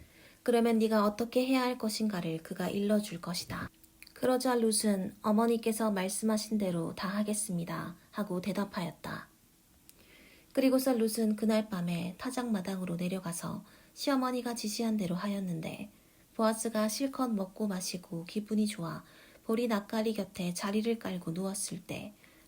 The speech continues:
룻은 슬그머니 가서 이불을 들고 그의 발치에 누웠다. 보아스는 한밤중에 일어나 몸을 돌이켜보고 놀라지 않을 수 없었다. 어떤 여자가 자기 발치에 누워있지 않겠는가?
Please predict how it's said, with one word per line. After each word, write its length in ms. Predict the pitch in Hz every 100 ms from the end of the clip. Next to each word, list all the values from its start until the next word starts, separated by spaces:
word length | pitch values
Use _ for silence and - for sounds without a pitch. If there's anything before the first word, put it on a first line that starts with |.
| -
룻은 320 | 220 226 220
슬그머니 540 | 226 254 269 254 247
가서 380 | 233 175 - 175
이불을 400 | - 214 220 220
들고 480 | 208 175 175 - 214
그의 240 | - 214 208
발치에 460 | 196 170 175 170
누웠다. 580 | 160 180 175 - - - - - - _ _ _ - _ -
보아스는 600 | 240 240 247 254 240 247
한밤중에 600 | 277 294 294 277 254 240
일어나 460 | 214 185 170 165 -
몸을 340 | 202 214 226
돌이켜보고 800 | 214 220 220 220 170 - - - - - -
놀라지 420 | 214 233 233 226
않을 180 | 170 170
수 180 | 175 165
없었다. 600 | - 170 - 151 - - _ - - _ - -
어떤 320 | 220 240 226
여자가 380 | 220 220 208 208
자기 300 | 208 214 220
발치에 480 | 208 202 208 208 165
누워있지 460 | 190 214 208 208
않겠는가? 420 | 175 170 190 180